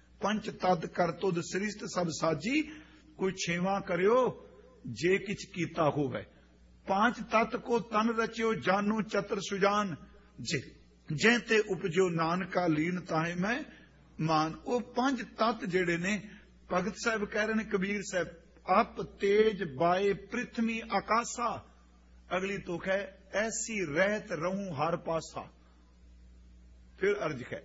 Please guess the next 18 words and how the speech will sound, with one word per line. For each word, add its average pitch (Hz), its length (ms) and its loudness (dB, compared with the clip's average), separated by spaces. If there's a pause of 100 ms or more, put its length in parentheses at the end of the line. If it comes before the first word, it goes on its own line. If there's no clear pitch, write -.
(100)
"ਐਸੀ 214 400 -2
ਰਹਿਤ 180 440 0 (500)
ਰਹੂੰ 247 400 2
ਹਰ 247 80 0
ਪਾਸਾ।" 214 480 -4 (380)
ਕਹਿੰਦੇ 262 260 0
ਜਿਹੜੀ 240 400 0
ਪੰਜਾਂ 226 560 0
ਤੱਤਾਂ 240 560 -2
ਦੀ 233 200 -2
ਰਹਿਤ 226 460 2
ਹੈ, 254 60 0
ਮੈਂ 247 160 2
ਉਸ 294 480 -2
ਰਹਿਤ 240 500 2
ਨੂੰ 320 200 -4
ਧਾਰਨ 226 320 4
ਕੀਤਾ 220 420 -2